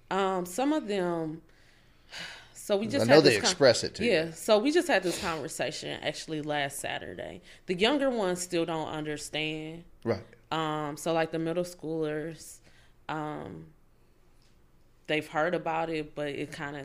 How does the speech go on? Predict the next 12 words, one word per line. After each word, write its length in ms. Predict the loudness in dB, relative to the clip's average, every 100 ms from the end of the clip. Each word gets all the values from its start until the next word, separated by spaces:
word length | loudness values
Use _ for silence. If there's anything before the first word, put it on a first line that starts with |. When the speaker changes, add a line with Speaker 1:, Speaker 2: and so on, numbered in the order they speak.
| -10
Speaker 1:
goes 300 | -6 -6 -6
over 200 | -12 -14
their 180 | -14 -14
head. 460 | -14 -14 -14 -16 -18 -16
Speaker 2:
Okay. 320 | -14 -12 -14 -14 -10
Speaker 1:
The 100 | -10
high 320 | -4 -2 -2
school, 1000 | -4 -14 -14 -6 -4 -2 -2 -2 -4 -6 -10 -18 -20 _ -20 -20 -20 -20 -20 -20 -20 -18 -14 -4
um, 520 | -2 0 0 0 -4
students 580 | -8 -4 -2 0 -2 -2
are 180 | -4 -4
more, 840 | -4 -2 0 2 2 2 0 -2